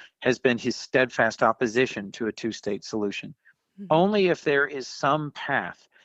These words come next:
Speaker 1: towards security, dignity, um, and self-governance for the Palestinian people can we be optimistic about the future. And this is a real pinch point in the U S Israel relationship.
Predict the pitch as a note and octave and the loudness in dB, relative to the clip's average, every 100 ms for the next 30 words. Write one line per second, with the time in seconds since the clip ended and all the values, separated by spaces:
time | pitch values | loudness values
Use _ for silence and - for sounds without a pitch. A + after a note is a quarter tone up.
0 | _ - - A#2 - - - D3 C#3 C3 | _ -10 -2 -2 -2 -10 -2 2 2 2
1 | C3 - C#3 C3 B2 B2 A#2+ - _ _ | -2 -2 -2 -2 -2 -2 -2 -6 _ _
2 | - A2 G#2+ G2+ - B2 - C#3 - B2+ | -14 -6 -4 -4 -6 -4 2 2 4 2
3 | A#2+ G2+ - - A2+ - B2 A2 - B2+ | 2 -2 -6 -6 -6 0 2 2 0 -8
4 | A2+ G#2 G2 D3 - A2 A2 _ _ _ | -8 -8 -6 -6 -2 -4 -6 _ _ _
5 | - C3 B2 C#3+ B2+ A#2+ G#2+ - A#2+ B2+ | -6 -4 0 2 4 2 0 -2 0 0
6 | - G2+ - - B2 A2 G2 G#2+ - B2+ | -2 -6 -6 -6 0 0 0 -4 -2 -2
7 | - F#2+ - - - _ - B2+ C3+ - | -2 -8 -12 -20 -20 _ -6 0 2 2
8 | D3 D#3 C3 C3 C#3+ C3+ - C3 A#2+ - | 2 2 2 4 6 4 2 -6 -6 -4
9 | A#2+ G#2 - C3 A2+ A2 A2 A2+ G#2 - | -4 -4 -8 -8 -6 -4 2 4 4 2
10 | A2 - G#2+ G2 G#2 G2+ G2+ - - | -2 0 -2 0 2 2 0 -4 -14